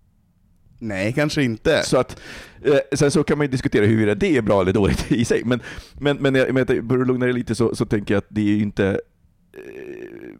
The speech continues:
Speaker 2: bara det här, liksom, eh, det, det finns en hel del teknik i det.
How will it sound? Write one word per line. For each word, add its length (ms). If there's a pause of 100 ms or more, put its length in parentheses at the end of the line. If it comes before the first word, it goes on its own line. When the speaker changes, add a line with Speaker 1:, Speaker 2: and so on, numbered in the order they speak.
(160)
Speaker 2:
bara 840
det 160
här, 480
liksom, 240 (540)
eh, 140 (180)
det, 160
det 180 (120)
finns 220
en 100
hel 300
del 140
teknik 580 (280)
i 360
det. 240